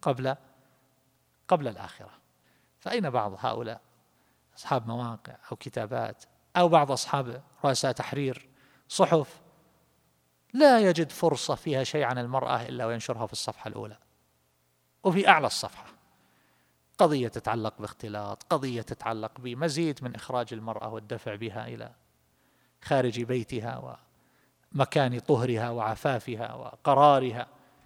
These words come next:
إلا ويضع هذه، هذا الخبر لي-، وأولئك الذين يكتبون بس-، بأسامي نساء، وكان هؤلاء كثير في السنوات الماضية،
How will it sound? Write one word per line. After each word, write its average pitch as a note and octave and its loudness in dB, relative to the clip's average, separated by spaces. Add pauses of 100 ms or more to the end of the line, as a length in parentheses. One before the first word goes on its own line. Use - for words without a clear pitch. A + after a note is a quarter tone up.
إلا C#3 -2
ويضع A#2 -4
هذه، G#2 -10 (540)
هذا A#2+ -4
الخبر D3 2 (840)
لي-، A#2+ -2 (640)
وأولئك G#3+ 6
الذين G3+ 4
يكتبون F3 2
بس-، D3 2
بأسامي C#3 2
نساء، C3+ -2 (640)
وكان D3 4
هؤلاء B2 2
كثير F#3+ 4 (260)
في - -12
السنوات A#2 -4
الماضية، G#2+ -14